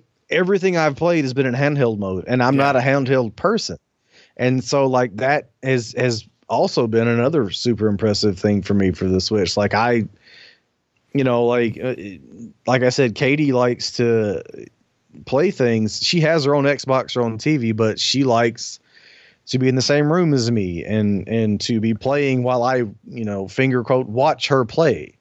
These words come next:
Speaker 2: Mm-hmm.
Speaker 1: And so, like, she'd be on, like, Rainbow Six or, or whatever, whatever she's playing at the time in here in the living room. And so I'd be like, "Well,"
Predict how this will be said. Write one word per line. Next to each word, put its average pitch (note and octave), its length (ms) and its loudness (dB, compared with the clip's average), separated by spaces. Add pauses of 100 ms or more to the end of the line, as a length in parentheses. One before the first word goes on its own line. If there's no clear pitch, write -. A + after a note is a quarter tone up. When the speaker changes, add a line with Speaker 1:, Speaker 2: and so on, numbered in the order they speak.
Speaker 2:
Mm-hmm. A2 380 -6
Speaker 1:
And A#2 100 -4
so, C3 240 0
like, B2 240 0
she'd C#3+ 300 -4
be C#3 160 0
on, C3 280 2
like, A#2+ 180 0
Rainbow B2+ 420 0
Six C3 400 -2
or, A#2+ 100 0 (200)
or A2+ 180 2
whatever, A2+ 720 0
whatever A#2+ 280 0
she's A2+ 180 -6
playing C#3 220 0
at G#2+ 60 -2
the F2+ 60 -6
time A#2 420 0 (320)
in C#3+ 180 0
here B2 400 0
in B2 180 -2
the A2+ 60 0
living D#3 240 0
room. F#2+ 300 -4 (760)
And - 100 -6
so B2+ 120 2
I'd B2+ 80 0
be B2 60 2
like, A2+ 160 2
"Well," B2+ 420 0